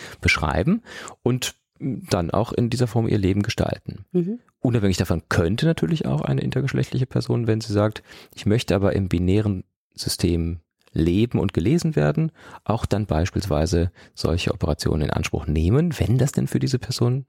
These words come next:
Speaker 1: passend ist. Ja,
Speaker 2: Mhm.
Speaker 1: das ist das, worum es hier geht, hier also für die beteiligten Personen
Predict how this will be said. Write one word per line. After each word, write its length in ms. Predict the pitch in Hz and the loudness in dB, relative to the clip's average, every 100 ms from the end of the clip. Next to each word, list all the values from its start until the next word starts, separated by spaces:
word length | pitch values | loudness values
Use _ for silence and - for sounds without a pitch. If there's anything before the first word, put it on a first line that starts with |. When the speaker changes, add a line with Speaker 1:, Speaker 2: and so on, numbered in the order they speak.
| _ | _
Speaker 1:
passend 360 | - 139 - - | -4 -4 -2 -6
ist. 300 | - - - - | -6 -10 -16 -2
Ja, 80 | 107 | 0
Speaker 2:
Mhm. 60 | |
Speaker 1:
das 180 | 117 123 | 0 0
ist 160 | 127 - | 0 0
das, 220 | 110 - | -4 -4
worum 180 | - 104 | -2 -2
es 80 | - | 0
hier 120 | 87 | 0
geht, 280 | 95 127 - - - - - | 2 0 -4 -12 -10 -12 -6
hier 240 | - 98 87 | 0 2 2
also 180 | 95 | 0
für 260 | 90 - 92 | -2 -2 0
die 140 | 92 - _ | 0 -4 _
beteiligten 480 | - - 87 - - | -4 0 0 0 -2
Personen 480 | 85 85 90 107 | 0 2 2 2